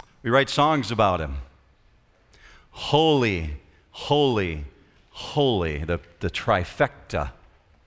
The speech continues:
Isaiah chapter six says that Isaiah stood in the throne room of God, and he heard things not fitting for man to hear,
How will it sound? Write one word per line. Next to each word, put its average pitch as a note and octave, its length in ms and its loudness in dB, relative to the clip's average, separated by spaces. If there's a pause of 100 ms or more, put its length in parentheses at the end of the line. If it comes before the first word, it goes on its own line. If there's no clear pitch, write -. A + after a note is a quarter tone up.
(1080)
Isaiah D3+ 540 6
chapter D3 360 4
six - 340 0
says C#3 180 2
that C3+ 100 2
Isaiah C3 420 6
stood D3 440 2
in C3 280 2
the A#2 100 2
throne C3+ 480 0
room B2+ 320 2
of G2 240 -4
God, F#2+ 580 2 (380)
and G#2+ 180 -2
he A#2 240 2
heard B2+ 400 0
things A2+ 340 0
not A#2+ 260 0
fitting B2 380 -2
for G#2 220 -2
man A2+ 500 0
to G2+ 200 -4
hear, F#2 540 -2